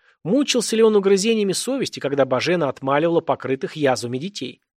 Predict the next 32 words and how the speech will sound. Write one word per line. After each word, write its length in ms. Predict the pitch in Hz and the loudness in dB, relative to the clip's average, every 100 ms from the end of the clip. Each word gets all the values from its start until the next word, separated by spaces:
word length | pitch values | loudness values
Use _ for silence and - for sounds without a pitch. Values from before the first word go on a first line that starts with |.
| _ _ _ _ | _ _ _ _
Стискивал 640 | - - 220 240 - 214 208 | -12 -6 -2 -2 0 4 6
ли 100 | 202 | 6
он 120 | 190 | 4
собственные 540 | - 220 - 185 170 | 2 0 0 -2 0
зубы, 320 | 147 226 214 | 0 -2 -2
когда 320 | 131 123 127 127 | -2 -2 -2 -2
видел, 280 | 185 185 | 0 0
как 200 | 139 131 | 0 -2
Васёк 400 | 135 127 - 143 | 0 0 0 -2
теряет 360 | - 135 117 117 | 0 -2 0 -4
свои? 340 | - 151 135 - _ _ _ _ _ _ | -4 -4 -4 -10 _ _ _ _ _ _
Плакал 420 | - 143 175 180 175 | 0 4 4 4 0
ли 120 | 165 | 0
по 160 | 170 | 0
изошедшему 640 | 156 156 - 180 - 165 143 | 0 0 0 0 0 -2 -2
зелёной 380 | 151 165 165 | 0 0 2
рвотой 320 | 160 175 165 147 | 2 2 -2 -6
птичнику 560 | - 185 - 170 160 | -10 -8 -6 -6 -8
Прохору 460 | 151 208 226 - 123 | 2 4 4 2 -4
и 40 | |
тому 220 | 131 156 | -2 -2
мужику, 480 | 160 123 160 - 113 - - _ | -2 -2 -4 -6 -12 -16 -20 _
как 220 | 151 - | -6 -4
его? 280 | 123 151 - _ | -8 -10 -14 _
У 60 | 151 | -4
меня 100 | 160 | -4
всегда 260 | 208 220 | -2 0
была 180 | 165 120 | 0 -2
плохая 360 | - 127 - 123 | -2 -4 0 0
память 400 | - 123 120 - | 0 -2 -4 -6
на 100 | 135 | -4
имена. 320 | 143 127 135 | -4 -4 -10